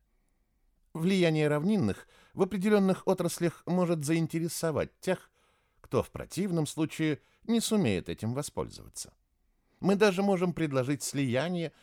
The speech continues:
или партнёрство некоторых предприятий, если у кланов будут более дружеские отношения. Естественно, мы ожидаем, что этой информацией вы будете делиться благоразумно».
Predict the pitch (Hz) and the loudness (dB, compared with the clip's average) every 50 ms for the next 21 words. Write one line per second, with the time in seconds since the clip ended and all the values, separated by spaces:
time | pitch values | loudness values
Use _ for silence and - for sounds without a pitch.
0 | _ _ - 240 220 202 - - 151 139 - - 110 117 127 143 147 - - 131 | _ _ -6 -4 -4 -2 -2 -2 -4 -4 -2 -2 0 0 0 0 -4 -8 -6 -4
1 | 123 98 92 104 107 - 107 - 90 90 - - - 98 90 - _ 85 92 85 | -2 -2 -2 -2 -4 -6 -6 -6 -6 -6 -6 -6 -8 -8 -8 -8 _ -6 -6 -4
2 | 82 101 117 127 - - 120 127 - _ _ _ _ _ _ _ - - 240 247 | -2 -2 -2 -4 -6 -10 -14 -14 -14 _ _ _ _ _ _ _ -10 -6 -4 -4
3 | 214 - - 226 233 214 - 185 107 95 90 - - - _ _ _ _ _ _ | -4 -4 -4 -6 -6 -2 -2 -2 0 0 -2 -4 -6 -14 _ _ _ _ _ _
4 | 131 175 180 175 170 160 160 151 139 139 143 143 151 143 117 131 - - - 131 | -2 0 0 0 0 0 0 0 2 0 0 0 -2 -2 -2 -4 -6 -6 -10 -10
5 | 131 - - 160 160 - - - 64 107 101 - - - _ _ _ _ _ _ | -10 -8 -8 -10 -8 -8 -10 -12 -12 -12 -12 -16 -20 -20 _ _ _ _ _ _
6 | _ _ _ _ _ _ _ _ _ _ _ - 85 110 104 - - - 180 185 | _ _ _ _ _ _ _ _ _ _ _ -10 -8 -8 -8 -8 -6 -4 -4 -4
7 | - - - 92 90 82 78 71 - - _ _ _ _ _ _ _ _ - 185 | -4 -8 -10 -8 -6 -6 -6 -8 -10 -12 _ _ _ _ _ _ _ _ 0 2
8 | 190 196 - - 180 170 160 185 170 160 170 170 165 165 156 - - 185 - - | 2 2 2 0 -4 -2 -2 -2 0 2 2 2 2 0 -2 -4 -4 -6 -6 -4
9 | - 117 107 - - 80 78 80 78 - - 92 78 71 87 107 113 - - - | -4 -8 -8 -6 -8 -8 -6 -6 -8 -8 -8 -8 -6 -4 -6 -6 -6 -8 -8 -4
10 | 151 147 147 151 - _ _ _ _ _ _ _ _ _ - 175 208 196 180 208 | -2 -2 -2 -4 -6 _ _ _ _ _ _ _ _ _ -2 0 0 2 2 0
11 | 180 185 180 - 196 175 156 160 127 107 101 - - - - 147 147 - - _ | -2 -2 -4 -4 -6 -4 -2 -2 0 -2 -2 -4 -6 -8 -6 -4 -6 -6 -8 _
12 | - 160 151 170 185 196 196 180 208 196 190 175 117 101 104 98 101 107 110 110 | -12 -6 -2 0 0 0 0 0 -2 -2 -2 -2 -2 -2 -2 -2 -2 -4 -6 -8